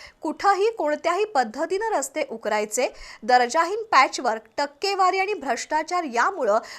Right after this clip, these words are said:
शहरातील सर्वच रस्त्यांची दुरवस्था झाली आहे. गेल्या वर्षी केलेले रस्ते सुद्धा अत्यंत दर्जाहीन आहेत. याशिवाय रस्त्यांचा अयोग्य ढाळ, फुटपाथवरील अतिक्रमण, रस्त्यांची वाढलेली उंची याबद्दलही अनेक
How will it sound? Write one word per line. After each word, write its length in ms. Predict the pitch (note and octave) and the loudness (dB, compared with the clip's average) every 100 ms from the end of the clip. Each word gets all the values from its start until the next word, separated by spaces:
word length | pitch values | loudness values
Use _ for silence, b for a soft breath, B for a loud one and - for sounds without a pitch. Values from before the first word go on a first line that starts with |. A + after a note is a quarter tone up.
| - | -6
शहरातील 580 | - C#4 D4+ D#4+ F#4 G#4 | 0 2 4 2 -2 -4
सर्वच 580 | - C#4 C4+ D#4+ A4 | -2 -2 0 0 0
रस्त्यांची 600 | C#4 C4 C4 B3 B3+ - | 0 -2 -2 -6 -6 -8
दुरवस्था 640 | C#4+ A#3 A#3+ C4+ E4 F4 A#3 | -8 -6 -2 0 0 0 -4
झाली 300 | G#3+ G#3+ G#3+ | -4 -4 -4
आहे. 240 | - b b b b A3+ | -4 b b b b -4
गेल्या 320 | C4+ D4+ F4+ | -2 2 2
वर्षी 340 | G4 F#4+ - G#4 | 2 0 0 -2
केलेले 420 | G4+ F4 F4 F#4 | -2 -4 -2 -2
रस्ते 380 | E4 E4 F4 E4+ | -2 -2 -6 -6
सुद्धा 380 | D4+ A#3 D4 | -6 -4 2
अत्यंत 560 | D#4 C4+ - D#4 D4+ E4 E4+ | 2 2 -4 -8 -4 -2 -2
दर्जाहीन 640 | A#3 A3 A3+ C4+ C#4+ C4 G#3+ | 0 -2 0 -2 -2 -4 -6
आहेत. 260 | G#3+ A3+ A3+ B B B | -2 -4 -4 B B B
याशिवाय 540 | C4 B3 - C#4 C4+ C#4+ | 6 6 6 2 2 2
रस्त्यांचा 580 | A#3+ - B3+ C4 C4 D#4 | -2 -2 -4 -4 0 2
अयोग्य 560 | A#3+ B3 B3 A#3+ C4 | 2 2 -2 -2 -4
ढाळ, 320 | A#3+ G#3+ A3 F#4 B B _ | -2 2 2 2 B B _
फुटपाथवरील 640 | F4 - F#4 F#4+ F#4 F#4 F#4 | -6 2 4 4 2 -2 -2
अतिक्रमण, 580 | A3+ B3 - A#3+ A3+ C4 b b - | -4 -6 -4 -2 0 -4 b b 0
रस्त्यांची 600 | C4 C#4 - F4+ F4+ G#4 | 2 2 0 -2 0 0
वाढलेली 460 | E4+ A#3+ A#3+ C4 C#4+ | 4 2 2 -4 -4
उंची 440 | A3+ A3 A3 D4+ | -6 -8 -8 -4
याबद्दलही 720 | C#4+ G#3+ A3 G#3+ A#3 C4 D#4 | 0 0 0 -4 -2 -2 -2
अनेक 300 | - A3 B3 | -2 -2 -6